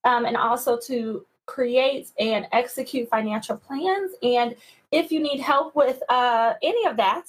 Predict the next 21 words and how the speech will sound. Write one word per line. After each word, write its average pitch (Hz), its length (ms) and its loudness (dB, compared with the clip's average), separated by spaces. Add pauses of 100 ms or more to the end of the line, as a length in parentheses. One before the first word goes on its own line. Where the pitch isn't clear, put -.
(140)
with 254 160 2
any 277 200 2
of 254 120 -4
business 254 320 0
or 262 80 -8
personal 247 360 -2
finances, 233 600 -2
you 247 60 -8
could 254 120 -2
definitely 226 400 -2
go 220 220 0
to 262 140 -10
my 220 200 0
link 220 360 -6 (400)
in 320 180 4
my 285 160 2
bio, 240 520 4
in 262 200 -6
the 285 100 -6
caption, 247 720 -2 (260)
or 254 200 4